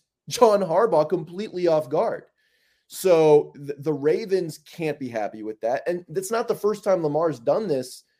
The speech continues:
to the organization. I mean, before the wild card game, toward the end of the season last year, he revealed his injury in a tweet.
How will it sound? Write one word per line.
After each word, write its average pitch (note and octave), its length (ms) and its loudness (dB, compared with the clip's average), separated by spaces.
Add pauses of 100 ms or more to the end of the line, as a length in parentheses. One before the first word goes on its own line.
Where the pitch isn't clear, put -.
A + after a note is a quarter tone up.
(180)
to D3+ 80 -6
the D3 140 -4
organization. D3 800 -2 (380)
I B2 60 -6
mean, D3 320 0 (140)
before F3+ 400 2
the E3 100 2
wild D3 440 2
card D3 260 -2
game, B2+ 460 -6 (320)
toward E3 180 -4
the E3 80 -2
end E3 100 -4
of D3+ 60 -10
the C#3 80 -10
season E3 420 -8
last C3+ 380 -6
year, A2+ 260 -2 (1040)
he C#3 140 -4
revealed D3 640 0 (240)
his E3+ 200 2
injury D#3 680 -4 (840)
in F3+ 120 2
a E3+ 60 0
tweet. G3+ 420 -12